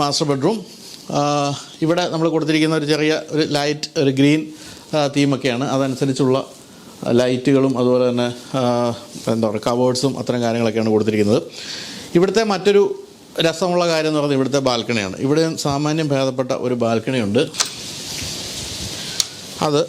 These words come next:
വീണ്ടും മഴയൊക്കെ കണ്ട് ചിന്തിച്ചിരിക്കാൻ പറ്റുന്ന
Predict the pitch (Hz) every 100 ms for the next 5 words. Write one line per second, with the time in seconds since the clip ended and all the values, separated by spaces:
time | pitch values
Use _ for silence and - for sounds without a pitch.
0 | - - - - - - - - - -
1 | - - - - 156 151 - - - -
2 | - - - 143 139 139 131 131 135 175
3 | - - - - - - - - - -
4 | 151 143 135 135 135 127 120 123